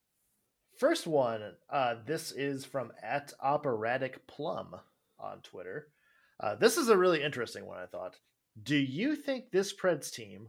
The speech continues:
would be performing better points-wise if they weren't in a small division with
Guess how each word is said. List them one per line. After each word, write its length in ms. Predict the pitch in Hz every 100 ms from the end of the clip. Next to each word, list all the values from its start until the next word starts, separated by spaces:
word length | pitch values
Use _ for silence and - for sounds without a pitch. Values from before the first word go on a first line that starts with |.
| -
would 220 | 135 135
be 120 | 156
performing 680 | 151 143 135 160 175 185 165
better 420 | 110 156 170 170
points-wise 1080 | 165 - 208 233 - 117 98 95 95 120 - _ _ _ _ -
if 240 | 143 143
they 160 | 143 135
weren't 440 | 113 165 202 202
in 120 | 165
a 60 | 147
small 460 | - - 147 160
division 560 | 170 160 147 143 147 143
with 240 | 117 -